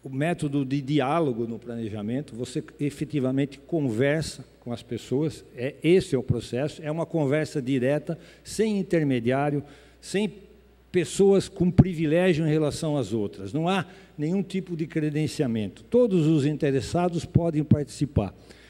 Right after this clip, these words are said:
Então, essa metodologia, ela é preconizada em muita literatura, inclusive sobre forma de, de planejamento. O método de diálogo de planejamento é muito praticado em escritórios de planejamento de cidades dos Estados Unidos que fazem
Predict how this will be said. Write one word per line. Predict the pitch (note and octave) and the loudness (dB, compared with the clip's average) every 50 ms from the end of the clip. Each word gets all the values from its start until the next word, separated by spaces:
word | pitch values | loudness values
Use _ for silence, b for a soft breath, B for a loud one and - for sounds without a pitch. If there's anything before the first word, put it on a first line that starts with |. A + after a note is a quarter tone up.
| B B | B B
Então, | - F#3+ F3 F#3 | -2 0 2 4
essa | G#3 A3+ F3+ - E3+ | 4 2 2 2 0
metodologia, | D#3 D#3+ D3+ - E3 C#3+ D3+ D3 C#3+ D3 C3 C3+ F#3+ A3+ A3 | 0 0 0 0 0 0 2 2 2 2 2 4 4 4 4
ela | G#3 F#3 F#3 | 4 4 4
é | F#3 F#3 | 2 2
preconizada | - F#3 F3+ F3 - F3+ F3 D3+ C#3 A#2+ G2 A#2+ D3 E3 E3 C#3 C3 | 2 0 0 2 2 2 2 4 2 2 2 2 2 2 2 2 2
em | C3 B2+ | 2 2
muita | B2+ C3+ E3 F3+ E3+ - D3 B2+ | 2 2 2 0 0 -2 -4 -6
literatura, | B2 B2+ B2 - D3 B2+ B2+ B2 B2 - C#3+ D#3+ G3 E3+ B2+ - B B B B B B B C3+ | -6 -6 -6 -6 -6 -6 -6 -8 -10 -8 -4 -4 -2 -2 -4 -6 B B B B B B B -4
inclusive | C3+ B2+ - C#3+ C#3 A#2+ B2+ E3 F3+ E3+ F3+ | -4 0 2 2 4 4 4 4 4 4 0
sobre | - - - E3 E3 F3+ E3 D3 E3 E3 B B B B B | -2 2 4 6 6 8 8 8 6 6 B B B B B
forma | - - - D#3 D#3+ E3 F3+ F3+ F3 E3 D#3+ | -16 -4 0 2 4 4 4 4 4 4 2
de, | C3 C3 - - - - - - | 2 -2 -6 -12 -20 -20 -2 0
de | - - | 2 2
planejamento. | - D3 D3 D3 C#3+ B2 C#3 B2+ A#2 A2+ A2 G#2 - C#3 | 2 2 2 -2 -2 -2 -2 -2 -2 -2 -4 -2 -2 -2
O | C3+ | 0
método | D3+ E3+ F#3 F3+ F3+ F3+ D3 C3 C#3 C3 | 2 2 2 2 2 -2 -2 -2 0 0
de | B2 C3+ C3 | 0 0 2
diálogo | B2+ C3+ C#3+ D3 D3 D3 C#3 C3 A#2+ C3 | 4 4 4 4 4 2 0 0 0 0
de | B2 B2 | 0 0
planejamento | C3 B2+ B2+ C3 B2 C3 C#3 D3+ F3 F#3 F#3+ F#3 | 0 0 0 0 0 0 -2 -2 -4 -4 -4 -2
é | |
muito | D#3 D#3+ F#3 F3+ F3+ | 2 2 2 2 0
praticado | - - D#3+ D3+ - - - - D#3 D#3 D#3+ D#3 D#3+ D3+ B B B B B B B B B _ - | 0 -2 -2 -2 -2 -6 -4 -2 0 0 2 0 -2 -4 B B B B B B B B B _ -2
em | D3 D3+ D#3+ D#3 D#3+ G3+ - | 0 2 2 0 0 -2 -2
escritórios | F3 - - - D#3 D3 - - - F3 E3+ F3 E3 D#3+ C3+ B2 | -4 -4 -2 -4 -4 -6 -4 -2 -2 0 0 2 2 0 0 0
de | D3 | -2
planejamento | D3+ - C#3+ C#3 C#3+ C#3 A#2 C3 B2+ B2+ C3+ D3+ D3 C#3+ | -2 -2 -2 0 0 2 2 2 2 2 0 0 -2 -2
de | C3 C#3 | -6 -8
cidades | B2 - D#3 C#3 A#2+ B2 C3+ C#3+ C3 B2 B2 A#2+ | -6 -6 -4 -4 -2 -2 -2 -2 -2 -2 -4 -4
dos | A#2+ C3 B2 A#2+ | -4 -4 -4 -4
Estados | B2 B2 - C#3 C3+ C3+ B2 A#2 | -6 -8 -10 -10 -10 -8 -6 -4
Unidos | C3 C3+ B2 B2 C3 C3 C#3+ C#3 - | -2 2 2 4 2 2 0 -4 -8
que | - - D3+ | -6 -6 -6
fazem | - - C#3+ C3+ C#3 C3 A#2+ C3+ B2 | -6 -6 -6 -4 -4 -4 -4 -4 -6